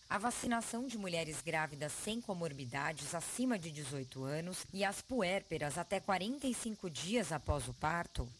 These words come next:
vão começar a ser vacinadas a partir desta segunda-feira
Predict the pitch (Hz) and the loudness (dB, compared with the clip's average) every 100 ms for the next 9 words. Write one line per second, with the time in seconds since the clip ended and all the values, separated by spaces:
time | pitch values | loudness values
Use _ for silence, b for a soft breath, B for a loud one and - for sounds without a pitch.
0 | - 151 156 214 277 269 214 214 175 165 | -16 -6 2 2 4 2 2 2 0 0
1 | 180 156 160 - 208 160 165 175 180 185 | 0 2 0 0 0 2 2 2 2 2
2 | 185 - 202 165 180 247 - - 185 160 | 2 0 -4 2 4 4 0 -2 -2 -2
3 | 143 127 - 151 160 180 | -4 -4 -4 -2 -2 -2